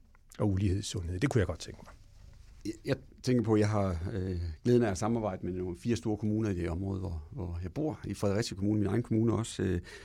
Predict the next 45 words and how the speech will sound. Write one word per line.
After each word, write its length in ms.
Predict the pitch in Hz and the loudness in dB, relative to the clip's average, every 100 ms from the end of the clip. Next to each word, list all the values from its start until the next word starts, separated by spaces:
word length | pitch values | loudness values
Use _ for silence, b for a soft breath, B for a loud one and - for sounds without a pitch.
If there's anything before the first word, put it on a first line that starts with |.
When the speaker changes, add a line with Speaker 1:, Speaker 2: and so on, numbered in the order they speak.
| B 127 | B 4
Speaker 2:
der 60 | |
var 100 | 127 | 4
vi 80 | 123 | 4
så 140 | - | 2
heldige, 520 | 107 113 123 117 92 - | 4 4 2 0 0 0
at, 160 | 85 - | -4 -2
øh, 180 | 90 85 | -2 -2
kommunaldirektøren 640 | - 117 107 87 - 92 | 2 4 4 0 -2 -4
faktisk 340 | 80 82 - - | -2 -6 -8 -4
kom 200 | 101 101 | -4 -4
fra 160 | - | -4
en 60 | 80 | -4
stilling 340 | - 90 101 | -2 -2 -4
som, 300 | - 85 87 | -4 -6 -6
øh, 380 | 87 87 - 85 82 82 85 | -6 -8 -8 -8 -8 -8 -8
som, 300 | - 87 85 | -8 -8 -6
øh, 140 | 87 | -8
sundheds- 500 | - 113 101 78 - | -4 -2 -2 -4 -8
og, 340 | - 82 82 80 | -6 -6 -4 -4
øh, 60 | - 82 B B B B B | -6 -10 B B B B B
og 300 | 101 82 78 - | -4 -4 -4 0
ældre, 260 | 123 120 80 - | 2 2 -4 -4
øh, 100 | 98 90 | -4 -2
direktør 500 | 92 87 123 104 85 - | -4 -2 0 0 -2 -8
og 120 | 95 | -8
blev 260 | - 156 151 | 0 0 2
kommunaldirektør. 720 | 85 85 90 78 - - - | -2 0 -2 -4 -8 -6 0
Speaker 1:
Ja. 60 | 101 | 2
Speaker 2:
Det 80 | |
er 40 | 113 | 2
ikke 120 | - | 0
den 100 | 135 123 175 | -4 -2 0
direkte 460 | 170 113 117 92 | 4 4 2 2
vej 200 | 95 104 - | 4 4 4
ind 180 | 117 101 | 4 4
i 20 | |
kommunaldirektørrollen, 1000 | 95 101 95 85 - 92 85 80 87 95 | 2 2 2 -2 -4 -4 -4 -4 -2 -2
men 80 | 92 | 2
det 100 | 139 | 4
er 40 | |
der, 140 | 151 135 | 4 4
hvor 140 | 110 | 2
man 160 | 107 101 | 0 0
kan 140 | 104 | -4
sige, 320 | - 120 123 | 0 2 0